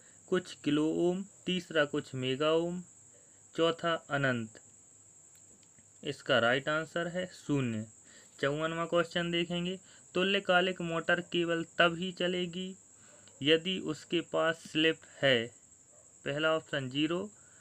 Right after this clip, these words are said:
दूसरा option पाँच परसेंट, तीसरा option एक, चौथा option minus one। इसका right answer है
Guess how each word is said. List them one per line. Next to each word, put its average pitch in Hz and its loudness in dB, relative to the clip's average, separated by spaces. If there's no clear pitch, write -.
दूसरा 151 0
option 147 -2
पाँच 135 -2
परसेंट, 175 -4
तीसरा 160 2
option 143 -2
एक, 165 -2
चौथा 156 0
option 151 -2
minus 139 -4
one। 113 -2
इसका - -6
right 131 0
answer 160 -4
है 180 -10